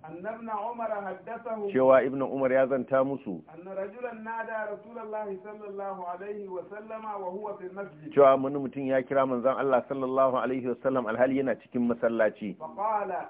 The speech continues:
Speaker 2: Sai ya ce,
Speaker 1: يا رسول الله.
Speaker 2: ya ce, "Ya Rasulallah,
Speaker 1: كيف أوتر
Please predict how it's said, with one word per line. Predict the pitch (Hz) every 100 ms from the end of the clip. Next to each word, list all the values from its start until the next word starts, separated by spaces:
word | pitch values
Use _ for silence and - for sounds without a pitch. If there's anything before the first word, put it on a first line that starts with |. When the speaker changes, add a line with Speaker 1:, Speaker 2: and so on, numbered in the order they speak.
| -
Speaker 2:
Sai | 123 135
ya | 135
ce, | - 131 104 - 156
Speaker 1:
يا | 208 233 226
رسول | 226 233
الله. | 233 220 220 208 190
Speaker 2:
ya | -
ce, | - 131
"Ya | 135
Rasulallah, | 131 120 139 139 131 139 135 110 - _
Speaker 1:
كيف | 190 226 247
أوتر | 247 226 240 240 233